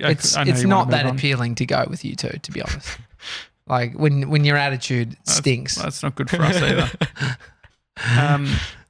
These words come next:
Speaker 2: so I'm, I'm gonna get into, uh, Dorodangos.
Speaker 1: I like the word.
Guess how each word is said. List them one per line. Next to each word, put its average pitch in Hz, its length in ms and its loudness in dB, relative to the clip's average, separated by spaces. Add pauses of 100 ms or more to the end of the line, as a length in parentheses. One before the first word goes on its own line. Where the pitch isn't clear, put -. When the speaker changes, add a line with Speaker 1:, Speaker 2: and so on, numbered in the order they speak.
(460)
Speaker 2:
so - 140 2
I'm, 147 220 2
I'm 156 160 2
gonna 160 160 4
get 160 120 4
into, 131 260 2
uh, 123 500 4
Dorodangos. 123 960 0 (960)
Speaker 1:
I - 60 2
like 190 180 4
the 151 80 -2
word. 127 480 4